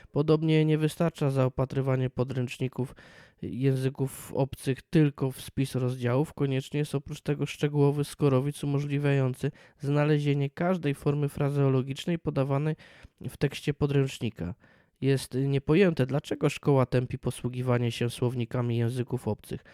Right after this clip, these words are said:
Każdy uczeń powinien mieć własny, normalny słownik i korzystać z niego bez ograniczeń, nawet przy wypracowaniach klasowych. Idzie o to, aby uczeń nabył szybkiej orientacji w poszukiwaniu wyrazów w układzie alfabetycznym,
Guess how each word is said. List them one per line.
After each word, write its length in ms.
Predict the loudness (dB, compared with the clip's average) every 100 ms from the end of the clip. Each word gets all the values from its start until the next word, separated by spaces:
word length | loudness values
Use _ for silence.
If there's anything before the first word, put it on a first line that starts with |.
| -20 -10
Każdy 440 | 0 2 2 2 0
uczeń 320 | 0 -2 0
powinien 420 | 0 2 2 0 0
mieć 160 | -6 -2
własny, 500 | 2 2 2 0 2
normalny 640 | 4 4 4 4 2 0
słownik 500 | 4 6 6 2 -6
i 80 | -2
korzystać 480 | 0 0 0 -2
z 80 | -2
niego 240 | -2 0 2
bez 260 | 2 2
ograniczeń, 580 | 2 2 2 0 -2 -4 -4 -20 -12 -2
nawet 480 | 2 2 4 2
przy 160 | 0 0
wypracowaniach 760 | 0 2 0 2 2 2 2 -2
klasowych. 520 | -4 -2 -2 -4 -6
Idzie 240 | -2 0
o 140 | 2 2
to, 200 | 2 0
aby 180 | 2
uczeń 360 | 4 2 0 -4 -4 -20 -10
nabył 380 | -2 0 2 0
szybkiej 480 | -2 -2 -2 2 4
orientacji 540 | 6 4 2 -2 -2
w 60 | -6
poszukiwaniu 720 | -6 -6 -6 -4 0 0 0
wyrazów 460 | 0 0 0 -2 -4
w 60 |
układzie 420 | -4 -2 -2 0
alfabetycznym, 720 | -2 -2 -2 -2 -4 -6 -8